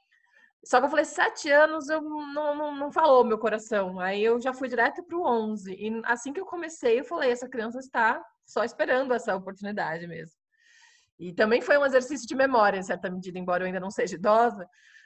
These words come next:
porque eu gost-, eu acho que eu percebi isso, os onze anos tavam,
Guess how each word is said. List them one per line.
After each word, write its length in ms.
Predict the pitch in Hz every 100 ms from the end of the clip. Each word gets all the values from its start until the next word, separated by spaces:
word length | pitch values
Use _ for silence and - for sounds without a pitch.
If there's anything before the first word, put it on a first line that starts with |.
| _ -
porque 880 | 202 - - 185 190 190 190 185 170 165 _ _ _ _ _ _ -
eu 120 | 202
gost-, 280 | 202 220 220
eu 120 | 233
acho 80 | 233
que 60 |
eu 40 | 247
percebi 480 | 254 262 240 269
isso, 140 | 247 233
os 100 | 214
onze 260 | 226 233
anos 200 | 220 208
tavam, 200 | 214 208